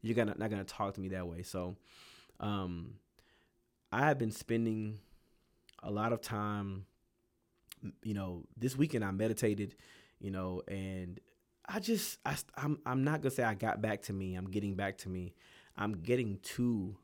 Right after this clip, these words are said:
a place where, um, I'm learning who I am and, and learning,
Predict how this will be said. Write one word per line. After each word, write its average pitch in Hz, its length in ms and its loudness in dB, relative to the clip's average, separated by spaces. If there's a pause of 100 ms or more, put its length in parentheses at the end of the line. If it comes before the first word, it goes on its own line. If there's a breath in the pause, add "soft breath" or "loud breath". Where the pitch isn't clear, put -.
a 98 120 -6
place 92 480 -2
where, 95 500 -4 (520 soft breath)
um, 95 500 -4 (880)
I'm 98 440 0
learning 104 340 2
who 104 180 0
I 98 140 -2
am 104 460 -2
and, 92 400 -8
and 95 220 -4
learning, 104 460 -2